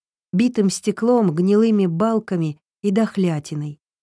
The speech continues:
В зимнее время народ с базара запросто забегал в этот заброшенный подвал за нуждой,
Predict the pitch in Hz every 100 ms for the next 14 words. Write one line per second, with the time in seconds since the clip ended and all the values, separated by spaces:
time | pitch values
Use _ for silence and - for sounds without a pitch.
0 | _ _ _ 214 240 277 254 247 247 269
1 | 240 202 208 220 220 185 202 190 233 220
2 | 185 285 277 185 - 180 180 185 185 220
3 | 202 180 185 180 165 185 190 185 - 175
4 | 165 175 175 208 190 170 208 208 185 185
5 | 175 147